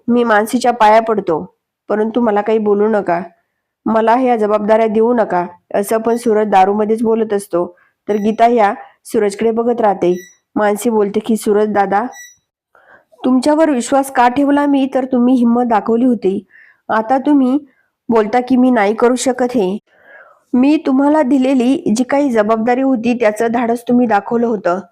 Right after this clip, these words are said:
अजून, अजून एक सत्व परीक्षा तुम्हाला द्यावी लागणार आहे," असं पण इकडे मानसी या आपल्या सूरजला बोलत असते. आणि त्यानंतर आता मानसी ही घरामध्ये जाणार, तेवढ्यामध्ये तात्या या मनूला, "मनूताई,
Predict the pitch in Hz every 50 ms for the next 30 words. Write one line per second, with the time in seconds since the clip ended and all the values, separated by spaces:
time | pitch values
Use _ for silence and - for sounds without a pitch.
0 | _ _ _ _ _ _ _ _ _ _ _ _ _ _ _ - - - 208 226
1 | 226 262 285 294 311 294 - - - 214 240 226 262 285 294 - - 285 285 269
2 | - - 233 220 240 247 247 247 226 208 214 220 - 262 247 240 226 233 226 240
3 | 233 226 214 202 202 202 226 233 233 233 247 247 247 240 - - 190 185 175 165
4 | 170 - - _ _ _ _ _ _ - 220 220 - 254 254 254 262 262 269 254
5 | 254 262 262 254 220 196 208 208 - 254 240 226 214 214 226 220 - - _ _
6 | - - - - - - 220 - 233 208 214 226 277 - - _ - - 247 226
7 | 214 208 202 226 226 220 240 262 254 254 247 226 208 - - 170 170 170 175 -
8 | - - - _ _ _ - 208 233 240 240 240 220 208 220 240 240 247 247 254
9 | 262 254 - 214 220 269 - - - - - - - 240 226 226 226 233 226 -
10 | 269 269 262 262 247 262 247 254 262 262 269 254 269 277 254 262 262 269 262 226
11 | 226 247 285 - _ _ _ - 226 220 220 226 240 254 247 262 247 240 214 208
12 | 208 233 233 240 254 254 247 220 220 220 233 233 226 240 240 233 226 240 247 247
13 | 247 247 269 277